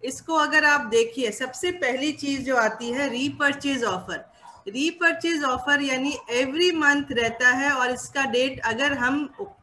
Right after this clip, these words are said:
ओल्ड consultant है, यानी मैंने पिछले महीने में जुड़ी हूँ, तो मुझे उसका date दिया जाएगा एक तारीख से लेकर पन्द्रह तारीख तक। अगर मैं shopping करती हूँ तो मुझे फ्री product है। अगर सपोज मैंने इसी महीने में जुड़ी हूँ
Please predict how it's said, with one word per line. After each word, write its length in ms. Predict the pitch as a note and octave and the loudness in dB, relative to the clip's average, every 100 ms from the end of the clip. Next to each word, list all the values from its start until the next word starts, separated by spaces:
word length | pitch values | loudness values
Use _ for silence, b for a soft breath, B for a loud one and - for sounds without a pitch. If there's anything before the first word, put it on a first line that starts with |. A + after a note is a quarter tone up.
| _ _ _ _ - | _ _ _ _ -2
ओल्ड 300 | A#3+ E4 F4 | 2 2 0
consultant 840 | D4+ C#4 C4 C4+ B3 B3+ A#3+ A#3+ | 0 0 0 -2 0 0 -2 -2
है, 160 | F#3 F#3 | -2 0
यानी 240 | G#3 B3+ | -2 -2
मैंने 280 | B3+ A#3+ C4 | -2 -2 -4
पिछले 380 | C4+ B3+ C#4 D4 | -6 -6 -4 -2
महीने 300 | C#4+ C#4 C#4 | -2 -2 -2
में 200 | C4+ A3+ | -4 -2
जुड़ी 260 | A3+ A3+ | -2 -2
हूँ, 200 | A3 E3+ - B B _ | -2 -4 -6 B B _
तो 100 | C4+ | -6
मुझे 320 | B3+ C4 D4 | -4 -2 0
उसका 340 | E4 D4 - D4 | 0 -2 2 2
date 360 | A#3+ B3+ C4 A3+ | 4 0 0 -2
दिया 240 | B3+ B3+ | 0 0
जाएगा 420 | B3 B3 B3 C#4 C#4 - | 2 2 2 0 0 -2
एक 240 | C#4 - | -2 -2
तारीख 340 | - C4+ C4 C4 | 0 0 0 -4
से 140 | C#4+ | -4
लेकर 360 | C4 A#3+ A#3+ C4+ C4+ | 0 0 -2 -6 -2
पन्द्रह 300 | A3+ A#3+ C#4 C#4 | -2 2 0 2
तारीख 320 | A#3 A3 A3+ - | 0 0 -4 -4
तक। 200 | B3+ B3+ B B - | -4 -6 B B -8
अगर 300 | A3+ C#4+ D4 | -2 0 0
मैं 180 | D4 D4 | -2 -4
shopping 680 | - A#3+ A#3 C4+ C4+ C#4 | 0 0 0 -4 -6 -4
करती 380 | B3 A3+ - B3+ | -2 -2 -4 -6
हूँ 260 | B3+ C#4 C#4 | -4 -6 -4
तो 100 | B3+ | -6
मुझे 260 | A#3+ B3 | -4 -4
फ्री 240 | C4 A#3 A#3 | -6 -6 -8
product 520 | A3 G3 F#3 F3+ E3 | -2 -2 -2 -4 -12
है। 160 | - _ b b b - | -18 _ b b b -4
अगर 260 | C#4+ F#4+ | 0 0
सपोज 440 | F#4 E4 - E4+ D#4 | 0 0 0 -2 0
मैंने 320 | D4 D4 D#4+ | 0 0 -2
इसी 380 | B3 C4+ - F4 | -4 -4 -2 0
महीने 360 | E4 D4+ D4 | 2 2 0
में 220 | C#4+ C#4+ A3+ | 0 -2 0
जुड़ी 260 | A#3+ A#3+ | -2 -2
हूँ 240 | A#3+ A3 | -2 -2